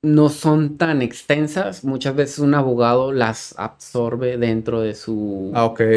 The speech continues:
Speaker 1: Sí, por lo mismo que no son tan extensas, que son nuevas,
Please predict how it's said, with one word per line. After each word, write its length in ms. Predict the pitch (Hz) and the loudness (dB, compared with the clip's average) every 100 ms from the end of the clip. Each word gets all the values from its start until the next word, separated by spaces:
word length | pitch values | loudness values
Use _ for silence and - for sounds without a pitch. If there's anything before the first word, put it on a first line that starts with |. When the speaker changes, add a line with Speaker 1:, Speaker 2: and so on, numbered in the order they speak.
| 113 107 | 2 -2
Speaker 1:
Sí, 520 | - 127 120 117 117 _ | -6 -2 0 0 -6 _
por 160 | - 131 | -4 -2
lo 100 | 127 | 0
mismo 280 | 139 139 143 | 0 0 -2
que 100 | 139 | -2
no 120 | 131 | -4
son 180 | 131 135 | -4 -2
tan 140 | 143 | -2
extensas, 500 | 123 - - 135 - | -2 -4 -4 -4 -6
que 140 | - 131 | -8 -6
son 280 | 123 123 120 | -2 0 2
nuevas, 720 | 127 131 127 127 123 120 | 2 0 0 0 -2 -4